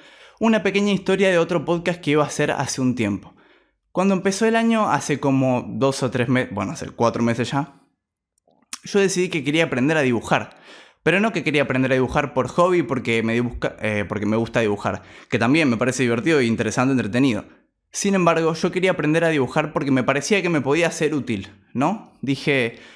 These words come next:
"Bueno, quizás me puede servir para hacer algún storyboard de algún videoclip, para decirle a alguien, 'Che, mirá, quiero que la toma sea así.'" Eh, quise hacer el, el podcast con las luces apagadas, pero me parece que no va a ser la mejor idea.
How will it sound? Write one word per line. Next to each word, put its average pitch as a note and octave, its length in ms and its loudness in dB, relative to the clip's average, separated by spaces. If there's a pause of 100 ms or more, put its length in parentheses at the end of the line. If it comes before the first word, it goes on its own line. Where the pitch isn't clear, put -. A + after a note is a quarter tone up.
(120)
"Bueno, A3 220 0
quizás D3+ 240 -2
me D3+ 100 2
puede D3+ 180 2
servir C#3+ 300 0
para C3+ 140 0
hacer C#3+ 180 -4
algún C3+ 280 2
storyboard C#3 680 2
de B2 80 -2
algún C3 180 2
videoclip, B2+ 560 0 (300)
para A2 160 2
decirle C3 260 0
a C3 40 4
alguien, B2+ 460 0
'Che, C#3 140 0
mirá, B2+ 300 2
quiero C#3+ 180 0
que B2 80 0
la A#2 100 0
toma C#3 220 2
sea C3+ 200 0
así.'" D3 380 -4 (360)
Eh, G#2 260 0
quise D3 160 -2
hacer C#3 220 0
el, G#2 580 -2
el G2+ 140 -8
podcast C3 300 0
con A2 120 -2
las G#2 80 -2
luces B2+ 220 -6
apagadas, A2 480 0
pero A2 120 -4
me G2+ 60 -6
parece A#2 240 -4
que G#2+ 60 -4
no A2 80 -2
va G#2 80 -2
a - 20 -12
ser G#2 140 -8
la F#2+ 80 -8
mejor G#2+ 240 -8
idea. F#2+ 280 -4